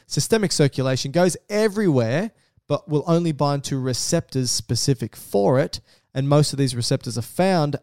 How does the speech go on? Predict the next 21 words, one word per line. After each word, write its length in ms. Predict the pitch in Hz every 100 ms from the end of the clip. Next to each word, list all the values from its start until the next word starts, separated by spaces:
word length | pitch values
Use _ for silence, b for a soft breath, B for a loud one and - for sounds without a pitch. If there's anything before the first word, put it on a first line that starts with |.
| -
at 200 | 127 -
the 160 | 123
adrenal 400 | 120 120 117 110
gland, 440 | 107 107 117 175 - _ _
specifically 1000 | - - - 143 - 254 - 214 131 131
the 120 | 120
cortex, 640 | - 120 117 - 156 - b b -
more 260 | 147 233
specifically 1000 | 285 - 147 - 131 123 - 120 151 254 _ _ _ _ -
an 160 | 135 -
area 300 | 151 202 190
of 80 | 139
the 80 | 139
cortex 400 | 135 127 139 -
called 160 | 135
the 80 | 123
zona 300 | 120 135 135
fasciculata, 880 | - 120 - 123 117 123 175 196 185 _ _ _
and 200 | 143 147
there 260 | 139 135 135 _
are 340 | 127 123 123